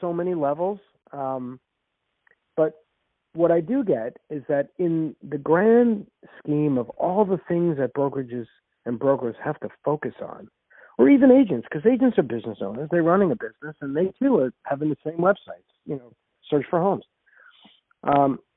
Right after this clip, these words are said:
when they're really looking for maybe something else or trying to tell a different story,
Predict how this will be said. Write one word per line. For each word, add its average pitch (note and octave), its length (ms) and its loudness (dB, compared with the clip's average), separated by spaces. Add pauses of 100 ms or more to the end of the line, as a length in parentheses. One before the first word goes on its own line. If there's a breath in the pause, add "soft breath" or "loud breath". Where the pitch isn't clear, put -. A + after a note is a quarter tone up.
(800)
when D#3 120 8
they're D3 120 6
really E3 260 6
looking C#3 340 -2
for A#2+ 180 -6
maybe B2 380 -16
something A#2 320 -8
else E3 240 -2 (340)
or B2 180 -4
trying B2+ 240 -8
to A2 60 -6
tell B2 240 -2
a A#2 60 0
different A#2 320 -8
story, C3+ 400 -6